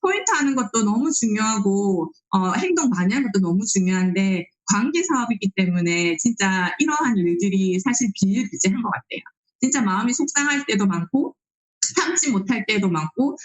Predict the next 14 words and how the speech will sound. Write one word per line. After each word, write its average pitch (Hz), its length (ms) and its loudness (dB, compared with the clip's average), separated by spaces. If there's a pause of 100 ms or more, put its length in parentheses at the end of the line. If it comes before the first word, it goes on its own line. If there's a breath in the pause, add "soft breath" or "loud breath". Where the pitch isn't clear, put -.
내가 208 180 2
진짜 294 320 0
억울해서 320 480 2
눈물이 220 300 2
날 160 240 0
때도 165 160 0
너무 160 200 2
많잖아요. 170 540 0 (340)
이러할 294 500 0
때 185 280 2
사-, - 220 -4
여러분들은 196 580 0
어떻게 285 480 -2
하세요? 226 480 0